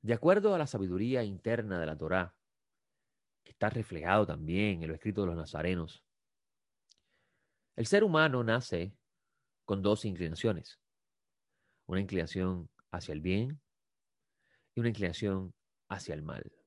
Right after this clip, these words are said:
Pablo le llama en su, esa idea en, en el tiempo de Pablo se conocía como la concupiscencia de la carne, la inclinación al mal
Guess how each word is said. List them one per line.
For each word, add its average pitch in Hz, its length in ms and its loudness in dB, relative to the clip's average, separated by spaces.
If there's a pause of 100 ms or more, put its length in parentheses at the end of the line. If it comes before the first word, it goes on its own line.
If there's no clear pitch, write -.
(1200)
Pablo 131 200 8
le 117 120 8
llama 113 320 6
en 98 140 0
su, 90 520 -6
esa 110 200 0
idea 107 300 6
en, 85 180 -2
en 87 80 -4
el 85 140 -6
tiempo 113 320 4
de 82 100 2
Pablo 101 360 6
se - 180 -8
conocía 101 420 -2
como 90 420 -4 (1300)
la 104 240 4
concupiscencia 107 720 0
de 110 40 4
la 95 140 4
carne, 107 500 2
la 95 60 -6
inclinación 85 380 -2
al 85 100 2
mal 90 280 0